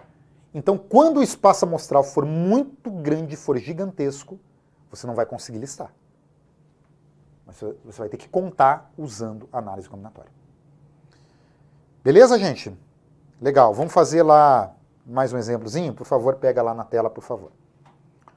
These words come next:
Vamos ver, eu acho que eu resolvo aqui na tela pra você mesmo. Dois dados honestos. O que que são dados honestos? Ah, são dados confiáveis, posso confiar nos dados, porque eles são honestos.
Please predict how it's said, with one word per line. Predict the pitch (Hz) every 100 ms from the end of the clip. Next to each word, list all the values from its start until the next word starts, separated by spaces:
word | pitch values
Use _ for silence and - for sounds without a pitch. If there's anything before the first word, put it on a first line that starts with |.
| _ _ _ _ _ -
Vamos | 208
ver, | 131
eu |
acho | 135
que | 190
eu |
resolvo | 160 139 143
aqui | 139
na | 135
tela | 123 120 113
pra | 123
você | 113 - 120
mesmo. | 95 - - - _ _ _ _ _ _ _ _ _ _ _ _
Dois | 143 247 185
dados | 165 131 123
honestos. | 113 139 143 - 92 - - _ _ _ _ _ _ - 190
O | 190
que | 170 233
que |
são | - 247
dados | 202 196 160
honestos? | 214 151 107 - 107
Ah, | 170 196 160
são | 160
dados | 160 160
confiáveis, | 180 170 180 147 127
posso | 131 -
confiar | 151 147 143
nos | 170 131
dados, | 113 139 139
porque | - 131
eles | -
são | 151
honestos. | 170 110